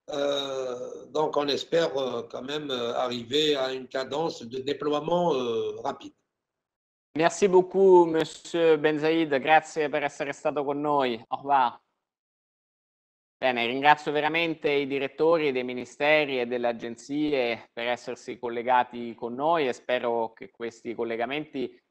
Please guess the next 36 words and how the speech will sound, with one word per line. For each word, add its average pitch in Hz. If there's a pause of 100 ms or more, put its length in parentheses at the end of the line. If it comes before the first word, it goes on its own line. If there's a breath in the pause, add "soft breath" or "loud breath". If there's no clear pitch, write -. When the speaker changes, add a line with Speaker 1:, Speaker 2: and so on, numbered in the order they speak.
Speaker 2:
eh, -
possano 123
avervi 120
dato 123
degli 117
spunti 127
interessanti 117
per, 110
eh, 107
il 107
business. 104 (400 soft breath)
In 117
particolare 127
penso 117
alle 113
parole 120
di 113
Monsieur 113
Benzaïd, 117
che 104
ci -
ha 101
parlato 117 (160)
della 110
costituzione 113
della 104
nuova 107
società, 113
eh, 107
costituita 110
da 104
Sonatrach 104
e 104
Sonelgas, 113
che 101
gestirà 104